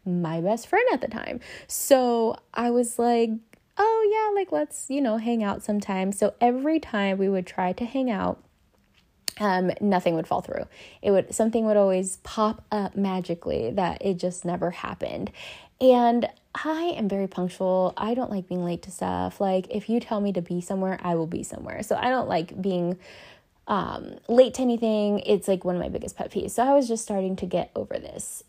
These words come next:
at this point. But anyway, one day we're supposed to go to the movies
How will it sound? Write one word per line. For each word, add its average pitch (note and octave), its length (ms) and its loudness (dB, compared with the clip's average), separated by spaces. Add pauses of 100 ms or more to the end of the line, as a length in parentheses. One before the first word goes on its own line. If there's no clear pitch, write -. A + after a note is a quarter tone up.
at - 180 -8 (380)
this - 320 -4
point. - 400 -8 (440)
But D4+ 100 4
anyway, E4 480 4 (680)
one C4 240 6
day - 480 -4 (340)
we're F3+ 480 2
supposed F3+ 340 0
to A#3+ 80 2
go A#3+ 120 6
to B3+ 60 6
the C4 60 4
movies G3 420 2